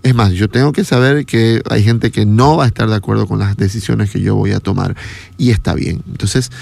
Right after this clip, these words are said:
eh, yo creo que esa es un, una cuestión muy importante de liderazgo, saber que no puedo yo caerle bien a todos, que no puedo yo, eh, que me van a criticar, que me van a criticar incluso personas que están cerca mío.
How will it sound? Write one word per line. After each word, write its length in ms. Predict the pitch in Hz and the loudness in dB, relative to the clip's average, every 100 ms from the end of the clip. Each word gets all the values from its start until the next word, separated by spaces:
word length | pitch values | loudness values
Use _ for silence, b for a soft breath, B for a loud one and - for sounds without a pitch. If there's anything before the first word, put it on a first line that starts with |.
| B B - | B B -6
eh, 220 | - - | -4 -2
yo 340 | - 107 110 127 | -2 0 2 2
creo 160 | 143 | 0
que 100 | - | 0
esa 140 | 139 143 | 0 0
es 100 | 147 | 0
un, 280 | 139 143 | -2 0
una 160 | 120 127 | 0 0
cuestión 420 | 123 101 120 117 | -2 -2 0 2
muy 180 | 113 185 | 2 2
importante 680 | 208 104 101 98 104 98 101 | 0 2 0 2 0 0 0
de 140 | 101 | 2
liderazgo, 480 | 98 101 98 92 98 | 2 2 2 0 0
saber 460 | - 101 139 131 131 B B B | 0 2 2 2 -4 B B B
que 100 | 117 | -2
no 200 | 117 139 | 0 0
puedo 420 | - 139 151 180 | 2 2 4 2
yo 260 | 165 135 151 | 0 -2 -2
caerle 400 | - 120 131 117 | -4 -2 -2 -2
bien 180 | 117 117 | -2 -4
a 80 | |
todos, 300 | 107 127 135 | -2 -2 -2
que 120 | 120 110 | -2 -2
no 140 | 123 | -2
puedo 320 | 123 151 - | -2 -2 0
yo, 320 | 139 143 151 151 B B B | 2 2 0 -2 B B B
eh, 240 | 117 104 - 92 - - - | 0 0 -2 -6 -6 -8 -2
que 100 | 123 | 2
me 140 | 123 | 2
van 160 | 135 330 | 2 0
a 80 | 302 | -2
criticar, 760 | 175 135 - 285 285 104 87 - - | -2 -2 -2 0 0 0 -2 -8 -10
que 120 | - 123 | -4 0
me 100 | 143 | 2
van 120 | 165 | 0
a 60 | |
criticar 340 | 170 139 151 156 | -2 -2 0 0
incluso 360 | 147 - 175 | 0 -2 -2
personas 360 | - 147 160 160 | -2 0 2 2
que 100 | 143 | 0
están 260 | 123 147 143 | -2 -2 -2
cerca 480 | - 147 143 131 | 0 -2 0 0
mío. 480 | 120 170 143 104 - | 2 2 4 2 0